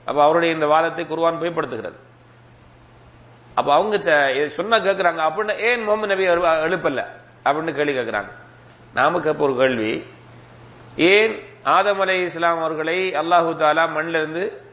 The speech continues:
படைத்து அவங்களுடைய ரூஹ் கொடுத்தான், ஏன் அது, ஈசா அலைஹிஸ்ஸலாம் படைக்கல? அப்படி, அப்படி கேட்கலாமா கேள்வியே? கேட்கலாது. ذَلِكَ فَضْلُ اللَّهِ،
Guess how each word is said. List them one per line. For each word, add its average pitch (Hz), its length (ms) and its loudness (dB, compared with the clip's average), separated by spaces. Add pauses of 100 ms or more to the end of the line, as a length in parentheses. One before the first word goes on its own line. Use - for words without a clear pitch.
(120)
படைத்து 151 400 0
அவங்களுடைய 156 380 2
ரூஹ் 151 220 -2
கொடுத்தான், 127 380 -4
ஏன் 196 180 4
அது, 180 240 2 (300)
ஈசா 165 200 -2
அலைஹிஸ்ஸலாம் 156 320 0
படைக்கல? 147 220 0
அப்படி, 127 240 -4 (680)
அப்படி 143 220 -2
கேட்கலாமா 165 420 2
கேள்வியே? 147 440 -4 (1900)
கேட்கலாது. 202 600 2
ذَلِكَ 220 360 -2
فَضْلُ 190 260 -4
اللَّهِ، 120 260 -6